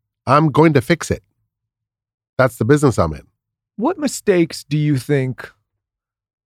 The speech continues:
Speaker 2: people in the service industry make consistently or restaurateurs make when opening a new establishment?
Speaker 1: They don't really understand the back end of the restaurant. I don't think they understand how difficult it is. You've got rent,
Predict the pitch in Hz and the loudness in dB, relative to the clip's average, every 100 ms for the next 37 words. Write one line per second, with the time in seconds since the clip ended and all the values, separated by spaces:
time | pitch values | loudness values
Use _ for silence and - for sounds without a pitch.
0 | _ _ _ _ _ 170 160 156 151 143 | _ _ _ _ _ 0 2 2 2 0
1 | - 139 135 123 127 123 - 127 123 117 | 0 0 0 -2 -4 -4 -4 -4 -4 -4
2 | 123 - 120 127 127 131 139 139 139 - | -6 -4 -4 -2 -2 0 2 2 0 0
3 | 147 127 135 127 123 120 131 123 120 123 | -4 -2 0 0 -2 -4 -4 -4 -4 -4
4 | 117 113 113 110 98 117 - - - 67 | -4 -4 -2 -4 -4 -4 -6 -8 -10 -12
5 | - _ _ _ - 95 104 107 110 104 | -16 _ _ _ -2 0 4 2 4 2
6 | 101 - 101 92 90 - - 92 87 87 | 2 0 0 0 0 -2 -2 0 0 -2
7 | - 82 80 - - 80 76 76 76 73 | -2 -4 -4 -8 -10 -8 -6 -8 -8 -10
8 | - 82 82 85 85 80 - _ 90 82 | -6 -4 -4 -4 -6 -6 -8 _ -10 -8
9 | - 80 76 - 78 76 - 82 67 - | -6 -6 -6 -8 -8 -8 -6 -6 -6 -10
10 | 78 80 - 80 76 73 71 67 - - | -12 -10 -8 -10 -10 -14 -14 -18 -20 -20
11 | _ _ _ _ _ _ _ 82 73 80 | _ _ _ _ _ _ _ -12 -8 -8
12 | 76 _ - 82 82 90 90 - - | -8 _ -18 -8 -2 0 -2 -6 -18